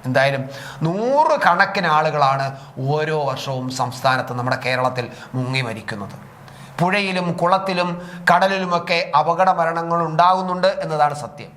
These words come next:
ദിവസേന ശരാശരി മൂന്ന് പേരെന്ന കണക്കിലെങ്കിലും കേരളത്തിൽ മുങ്ങി മരണം ഉണ്ടാകുന്നുണ്ടെന്നാണ്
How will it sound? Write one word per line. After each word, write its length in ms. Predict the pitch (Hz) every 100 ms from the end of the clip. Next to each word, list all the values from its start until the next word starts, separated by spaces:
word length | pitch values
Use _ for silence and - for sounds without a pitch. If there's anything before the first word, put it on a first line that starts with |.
| - - -
ദിവസേന 560 | 156 208 254 254 226 226
ശരാശരി 840 | - 175 190 196 190 185 175 - - -
മൂന്ന് 500 | 160 190 220 240 226
പേരെന്ന 480 | 180 170 170 165 156
കണക്കിലെങ്കിലും 920 | 151 151 - 156 160 180 208 165 - - - 160
കേരളത്തിൽ 480 | 160 156 151 151 147
മുങ്ങി 300 | 143 135 156
മരണം 340 | 156 139 143 135
ഉണ്ടാകുന്നുണ്ടെന്നാണ് 1200 | 139 143 143 143 139 135 135 139 135 131 135